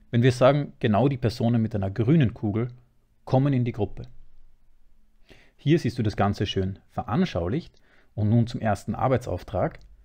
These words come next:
Berechne die Anzahl der Möglichkeiten, um aus acht Personen eine Gruppe von drei Personen auszuwählen.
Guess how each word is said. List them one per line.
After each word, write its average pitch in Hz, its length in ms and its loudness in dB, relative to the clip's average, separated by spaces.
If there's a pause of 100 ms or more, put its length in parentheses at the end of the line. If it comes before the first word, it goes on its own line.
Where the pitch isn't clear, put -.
(260)
Berechne 104 440 0
die 143 100 0
Anzahl 107 280 -2
der 120 80 2
Möglichkeiten, 101 720 -2
um 123 160 -4
aus 117 180 -6
acht - 300 -4
Personen 110 420 -4
eine 107 160 -6
Gruppe 110 300 -6
von 123 160 -6
drei 101 160 -4
Personen 107 400 -6
auszuwählen. 98 580 -8